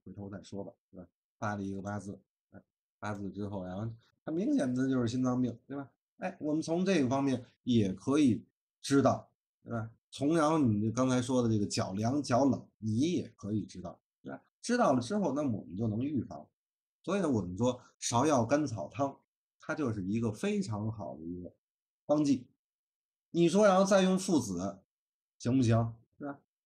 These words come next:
附子芍药甘草汤，当然可以啊。我们后面就有一位，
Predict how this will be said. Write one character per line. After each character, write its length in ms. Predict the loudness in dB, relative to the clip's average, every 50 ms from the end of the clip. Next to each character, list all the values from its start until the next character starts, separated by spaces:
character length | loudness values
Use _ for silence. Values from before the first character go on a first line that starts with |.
| _ _ _ _ _
附 260 | -2 0 2 2 2
子 220 | 2 0 -4 -4
芍 220 | -4 0 2 4 4
药 140 | 4 4 4
甘 180 | 2 2 2 2
草 160 | 0 0 2
汤， 260 | 0 0 0 -2 -6 -16 _ _
当 160 | 2 2 2
然 120 | 4 2
可 200 | 0 0 0 0
以 140 | 2 0 0
啊。 120 | -2 -4 -8 -14 _ _ _ _ _
我 120 | -2 0
们 100 | 0 0
后 180 | 0 0 0 2
面 180 | 2 2 2 4
就 120 | 4 2
有 180 | 2 2 0 0
一 140 | -2 0
位， 260 | 2 2 2 0 -2